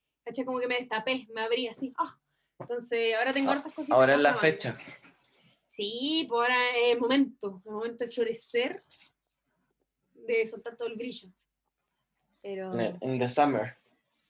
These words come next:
Speaker 1: Claro, claro, claro. Pero, weón,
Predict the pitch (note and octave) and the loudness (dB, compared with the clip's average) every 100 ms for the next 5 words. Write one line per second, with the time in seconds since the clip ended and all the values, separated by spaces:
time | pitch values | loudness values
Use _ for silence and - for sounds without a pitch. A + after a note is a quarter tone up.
0 | _ _ _ _ A#3+ B3+ G#3+ G3 _ _ | _ _ _ _ 4 4 4 -4 _ _
1 | B3 A3+ A3+ A3 A3 G#3 G3 _ _ _ | -4 -2 -2 -2 -4 -4 -8 _ _ _
2 | _ _ _ - G3+ G#3 G#3 G3+ G3+ G3+ | _ _ _ -8 -6 -4 -4 -4 -4 -4
3 | G3 F#3 F#3+ G#3 G3 F#3 G3 | -4 -4 -4 -2 -4 -6 -12